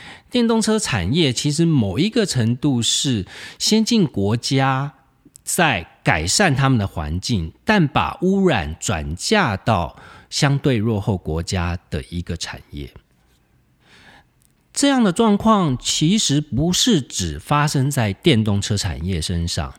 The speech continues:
就像我们现在连台湾在内都大力推广的绿能发电。绿能发电目前比较能够实现的是太阳能发电跟风力发电这两项。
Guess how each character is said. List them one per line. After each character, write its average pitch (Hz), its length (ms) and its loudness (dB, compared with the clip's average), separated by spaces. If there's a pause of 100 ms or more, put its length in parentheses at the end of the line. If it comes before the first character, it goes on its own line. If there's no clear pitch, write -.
(560)
就 185 100 4
像 170 300 4
我 98 140 2
们 104 200 2
现 147 240 2
在 123 300 2
连 110 340 0
台 107 260 0
湾 151 220 4
在 139 220 2
内 123 220 2
都 117 180 2
大 123 300 0
力 113 200 2
推 135 300 0
广 80 460 -2
的 82 240 -2
绿 135 240 2
能 73 320 -2
发 80 240 -6
电。 82 320 -8 (720)
绿 240 180 2
能 175 180 4
发 180 160 4
电 175 380 2
目 202 220 4
前 101 360 0 (120)
比 127 180 0
较 87 500 -2 (100)
能 107 260 0
够 127 240 2
实 - 260 -2
现 117 300 0
的 92 120 0
是 117 220 0
太 - 240 0
阳 90 240 2
能 87 160 2
发 95 220 0
电 85 240 0
跟 104 200 2
风 131 300 2
力 123 160 2
发 92 220 0
电 85 200 -2
这 85 160 -4
两 73 240 -10
项。 73 300 -8